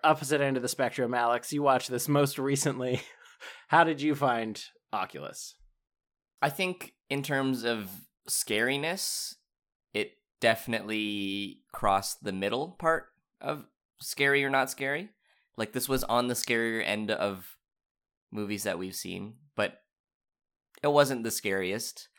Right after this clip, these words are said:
Speaker 2: I think it was more so, you know, when you find out it's about this mirror, I'm just like, every time you see the mirror, you expect, like, weird shit to happen with, like, you know, someone looking back, or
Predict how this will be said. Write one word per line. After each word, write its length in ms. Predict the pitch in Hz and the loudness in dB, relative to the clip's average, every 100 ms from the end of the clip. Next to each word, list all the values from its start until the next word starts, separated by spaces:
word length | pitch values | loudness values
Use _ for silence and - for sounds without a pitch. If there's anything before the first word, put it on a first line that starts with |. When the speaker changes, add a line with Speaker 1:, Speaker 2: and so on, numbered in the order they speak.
| - | -10
Speaker 2:
I 80 | 117 | -4
think 220 | 127 123 | -2 0
it 60 | |
was 120 | 117 107 | 0 0
more 200 | 110 110 | -2 -2
so, 560 | - 101 98 98 95 - - _ _ _ _ _ _ _ _ _ _ - | 0 0 2 0 -4 -10 -12 _ _ _ _ _ _ _ _ _ _ -4
you 80 | |
know, 140 | 117 104 | 0 0
when 160 | 107 | -2
you 40 | 104 | 0
find 220 | 113 110 | 0 2
out 100 | 107 | 0
it's 140 | 98 107 | -2 -4
about 200 | 101 98 | -4 -4
this 180 | 92 110 | -6 -2
mirror, 500 | 117 117 113 113 - | 0 2 2 -2 -4
I'm 200 | 113 120 | -2 -2
just 180 | 117 - | -4 -2
like, 160 | 110 - | -2 4
every 240 | 123 123 123 | 2 2 0
time 240 | 123 117 | 0 0
you 80 | 107 | -2
see 240 | - 104 | -2 -2
the 80 | 113 | -2
mirror, 340 | 123 135 156 | 0 0 -2
you 240 | - 107 107 | -4 -6 -6
expect, 420 | - - 101 - | -6 -2 -2 0
like, 240 | 101 95 _ | -4 -4 _
weird 320 | 104 110 110 | -4 -2 -2
shit 220 | - 107 | -2 -4
to 60 | 113 | 0
happen 600 | 110 107 107 107 107 101 | 0 2 -2 -4 -8 -10
with, 180 | 98 - | -12 -8
like, 280 | 87 - - | -8 -8 -18
you 80 | - | -16
know, 60 | |
someone 260 | - 85 87 | -14 -12 -12
looking 280 | 87 98 98 | -12 -8 2
back, 400 | 117 117 123 127 | 6 8 6 2
or 180 | 90 | -6